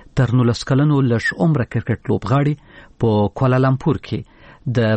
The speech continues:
پاکستان د کرکټ تر نولس کلنو لږ عمره لوبغاړو سره د آسیا کپ فاینل لوبه وکړي. خو له دې خبر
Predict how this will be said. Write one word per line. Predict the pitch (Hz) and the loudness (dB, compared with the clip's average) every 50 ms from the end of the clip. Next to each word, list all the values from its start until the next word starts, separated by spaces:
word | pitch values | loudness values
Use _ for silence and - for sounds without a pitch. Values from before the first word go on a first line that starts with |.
| - _ 120 | 0 _ -4
پاکستان | 117 - 135 123 - - 170 160 151 | -2 0 -2 -2 0 0 0 0 0
د | 139 | -2
کرکټ | - - 127 - - 156 147 - _ - | 0 -2 -4 -2 0 -4 -4 -2 _ -2
تر | 127 113 | 0 2
نولس | 117 117 110 107 - - | 2 0 0 0 -4 -2
کلنو | - 123 123 135 143 139 131 - | 0 0 2 2 2 2 0 0
لږ | - 143 131 117 110 - - - | 0 0 0 -2 -2 -4 -6 -4
عمره | - 165 151 135 - 104 90 - _ _ - - | 0 0 0 0 0 -2 -4 -6 _ _ -2 0
لوبغاړو | 123 117 101 - 110 120 110 104 98 - - | 0 0 0 -2 -2 0 0 0 -2 -4 -6
سره | - 135 135 - - - - - - - - | -6 -6 -6 -10 -12 -20 -20 -20 -20 -10 -6
د | 135 120 113 107 104 - - - 123 | -2 0 0 0 0 0 0 -2 -2
آسیا | 110 - - - 165 147 135 - | -2 -2 -2 0 0 0 -2 -2
کپ | - 143 120 - - - - - - | -2 -2 -2 -2 -8 -14 -14 -8 -4
فاینل | - 123 117 113 113 101 | 0 0 2 2 2 0
لوبه | 98 104 - - 92 | 0 -2 -2 -2 -2
وکړي. | 92 98 - - - - - - _ _ - - - - - - - - - - | -4 -4 -4 -6 -8 -16 -16 -20 _ _ -20 -20 -20 -20 -20 -20 -20 -18 -16 -4
خو | - 147 135 127 117 - - _ - - | 0 0 2 2 0 -4 -8 _ -4 0
له | 151 135 139 | 2 2 2
دې | 143 147 196 185 175 175 165 - - - - | 2 2 2 2 2 0 -2 -4 -8 -10 -6
خبر | - 151 143 135 165 160 | -4 -2 0 0 0 -2